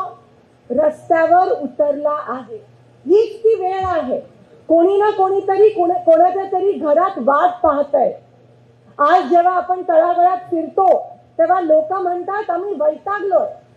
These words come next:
खरं तर कालच मी म्हणत होती की लोकसभेच्या वेळेस जे, ते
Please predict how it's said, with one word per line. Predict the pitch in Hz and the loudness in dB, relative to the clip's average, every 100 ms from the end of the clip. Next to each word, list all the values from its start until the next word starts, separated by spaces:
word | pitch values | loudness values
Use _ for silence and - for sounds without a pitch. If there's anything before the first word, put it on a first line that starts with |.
| _ _ - | _ _ -2
खरं | 311 359 | 2 2
तर | 403 403 | 0 -6
कालच | 359 339 349 403 | -2 0 0 0
मी | 370 403 | -2 2
म्हणत | 339 359 381 | 2 2 0
होती | 415 415 | 0 2
की | 440 320 | 2 4
लोकसभेच्या | 311 359 - 392 381 392 370 359 | 2 2 0 -2 -2 -4 -4 2
वेळेस | 320 262 208 - _ _ _ _ - | 2 2 -2 -16 _ _ _ _ -4
जे, | 311 403 440 - - - _ _ _ _ _ _ _ _ _ _ _ _ _ _ _ _ - - - | 0 2 2 0 -2 -12 _ _ _ _ _ _ _ _ _ _ _ _ _ _ _ _ -20 -4 2
ते | 415 466 - | 4 6 4